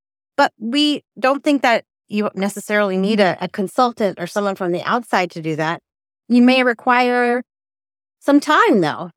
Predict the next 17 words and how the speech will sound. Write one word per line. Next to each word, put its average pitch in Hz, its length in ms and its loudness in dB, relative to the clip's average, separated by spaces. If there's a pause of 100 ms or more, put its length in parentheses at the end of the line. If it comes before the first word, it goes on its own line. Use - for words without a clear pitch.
(120)
and 233 140 2
space - 540 2
to 233 160 -4
talk 247 260 0
about 226 320 2
things 220 360 -2
that 220 120 2
have 196 120 0
been 208 160 2
swept 220 340 -2
under 214 180 0
the 202 140 -4
rug 233 260 0
for - 140 -2
a 165 80 0
long 156 320 -4
time, 151 500 -10